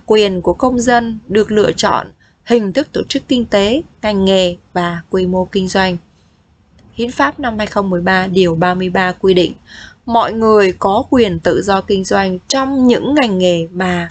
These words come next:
pháp luật không cấm. Về nghĩa vụ của người kinh doanh, quyền thì, thì phải đi kèm với nghĩa vụ và trách nhiệm.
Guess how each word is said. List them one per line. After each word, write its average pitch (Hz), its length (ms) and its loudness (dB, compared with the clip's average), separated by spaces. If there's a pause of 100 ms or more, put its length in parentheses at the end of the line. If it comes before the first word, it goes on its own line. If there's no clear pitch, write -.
pháp 285 260 -4
luật 208 220 0 (200)
không 190 260 -6
cấm. 190 360 -6 (2750)
Về 208 220 0
nghĩa 185 200 2
vụ 254 260 2
của 185 120 0
người 233 160 2
kinh 220 220 -4
doanh, 214 300 0 (800)
quyền 233 340 2
thì, 214 200 -4
thì 196 120 -4
phải - 180 -6
đi 240 220 0
kèm 180 240 0
với 180 340 2 (180)
nghĩa 160 160 0
vụ 202 240 -2
và 170 160 -2
trách 233 200 -6
nhiệm. 165 260 0